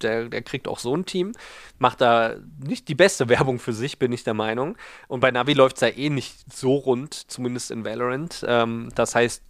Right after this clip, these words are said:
die machen jetzt wahrscheinlich auch einfach noch einen größeren Umbau. Was da kommt, wissen wir noch nicht. Ja, ähm, noch eine Sache, die habe ich gar nicht in den Shownotes drin, aber, äh, kam, glaub ich, gestern rein. Eine Raid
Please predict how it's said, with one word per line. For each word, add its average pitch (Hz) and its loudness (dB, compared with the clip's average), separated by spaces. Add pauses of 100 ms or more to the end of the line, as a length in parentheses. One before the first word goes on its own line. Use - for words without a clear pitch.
die 123 -4
machen 120 0
jetzt 117 -4
wahrscheinlich 113 0
auch - -6
einfach 113 -6
noch 110 -6
einen 127 -10
größeren 120 -6
Umbau. 120 4 (800)
Was 123 4
da 113 -2
kommt, 113 0 (480)
wissen 117 -4
wir 107 -4
noch 101 -8
nicht. 101 -12 (500)
Ja, 139 4 (200)
ähm, 165 6 (960)
noch 156 6
eine 180 6
Sache, 175 6
die 143 2
habe 147 4
ich - -4
gar 151 6
nicht 143 0
in 147 0
den 131 0
Shownotes 131 2
drin, 139 -2
aber, 127 6 (140)
äh, 127 -4
kam, 131 -2
glaub 127 2
ich, 127 -6
gestern 127 0
rein. 123 2
Eine 123 0
Raid 151 4